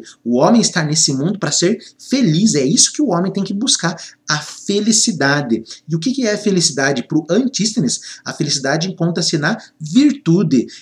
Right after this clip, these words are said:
Então aqui ele se mostra como um discípulo de Sócrates, porque é isso que o Sócrates vai trazer também, e é isso que a escola megarense também vai trazer. A felicidade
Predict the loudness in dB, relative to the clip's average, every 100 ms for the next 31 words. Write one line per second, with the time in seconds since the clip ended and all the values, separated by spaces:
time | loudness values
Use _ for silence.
0 | -12 -4 -2 -2 0 2 2 2 2 0
1 | -2 -4 0 0 2 2 4 2 0 0
2 | 2 2 2 -2 -4 -4 -8 -6 -4 -2
3 | -4 -2 -4 -4 -6 -8 -6 -6 -2 -2
4 | -2 -2 0 0 0 -6 -14 -2 2 4
5 | 4 0 -4 -4 -6 -4 -2 -4 -2 0
6 | 0 0 2 2 0 -2 -4 -2 2 2
7 | 2 2 2 2 0 0 -16 -16 -16 -2
8 | 0 2 2 2 0 2 2 2 4 2